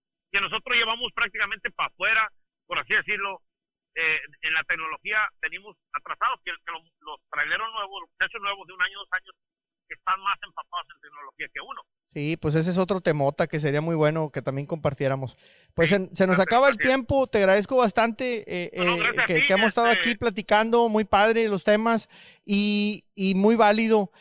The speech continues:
Speaker 2: y algo que no habíamos tocado, que era el petróleo, que también es una industria que obviamente nos afecta. La semana pasada hablábamos de eso, de
Speaker 1: Ajá.
Speaker 2: cuántos, cuántos importa en México de, de, de combustibles, etcétera, y pues necesitamos
Speaker 1: Sí.
Speaker 2: tratar un poquito de eso.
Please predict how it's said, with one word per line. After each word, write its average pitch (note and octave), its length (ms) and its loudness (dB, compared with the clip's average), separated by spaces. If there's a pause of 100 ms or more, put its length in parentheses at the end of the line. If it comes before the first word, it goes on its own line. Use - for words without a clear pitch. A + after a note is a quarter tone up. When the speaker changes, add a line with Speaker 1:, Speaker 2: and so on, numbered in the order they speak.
(140)
Speaker 2:
y F3 180 2
algo G3 260 4
que A3 100 0
no G#3 100 6
habíamos A3 300 2
tocado, F#3+ 440 4
que G3+ 100 -2
era G3+ 80 2
el F#3+ 60 -8
petróleo, F3+ 500 2
que F3 100 -2
también D#3+ 300 0
es F#3 100 0
una G3 160 0
industria F3 420 -2
que C#3+ 340 -6
obviamente E3+ 460 -2
nos E3 160 -4
afecta. D3+ 580 -2
La D3 140 0
semana D3+ 280 2
pasada E3+ 540 6
hablábamos D3 560 2
de C#3 120 0
eso, E3 180 -4
de D#3+ 60 0
Speaker 1:
Ajá. D3 100 -4
Speaker 2:
cuántos, D#3+ 500 -2 (360)
cuántos E3 320 -4
importa E3+ 420 0
en E3+ 80 0
México E3+ 540 0
de, D3+ 260 4
de, C#3 320 2
de C#3 340 -4
combustibles, D3+ 840 0
etcétera, D#3 520 0 (340)
y E3+ 140 0
pues - 360 0
necesitamos D#3+ 460 2
Speaker 1:
Sí. D#3+ 60 -4
Speaker 2:
tratar E3+ 280 4
un E3+ 80 2
poquito E3 300 0
de E3 80 8
eso. E3+ 160 0